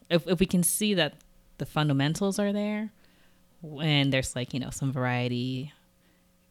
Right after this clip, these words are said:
we'll kind of, like, assume, well, maybe they can do the style, and then that's what the test comes in, and that's what, where you kind of show that off, like, "Yeah, I can do the style, it's easy, see?" And then it's done.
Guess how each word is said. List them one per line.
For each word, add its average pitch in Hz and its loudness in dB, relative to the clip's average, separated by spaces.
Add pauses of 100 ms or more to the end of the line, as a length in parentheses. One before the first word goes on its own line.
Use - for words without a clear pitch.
we'll 151 2
kind 139 2
of, 131 0
like, 135 -2
assume, 147 0
well, 135 4
maybe 247 2
they 285 -4
can 320 -6
do 147 0
the 131 -6
style, 131 -4
and 131 -2
then 135 -2
that's 135 -4
what 135 -6
the 139 -6
test 139 -2
comes 135 0
in, 127 -2
and 131 -6
that's 131 -10
what, 131 -6
where 151 -2
you 135 0
kind 139 0
of 123 -4
show 147 2
that 139 2
off, 131 -2
like, 160 -4
"Yeah, 240 2
I 233 2
can 156 0
do 131 2
the 147 -6
style, 165 4
it's 208 0
easy, 175 -2
see?" 240 -2
And 139 0
then 139 -2
it's 156 -6
done. 123 -4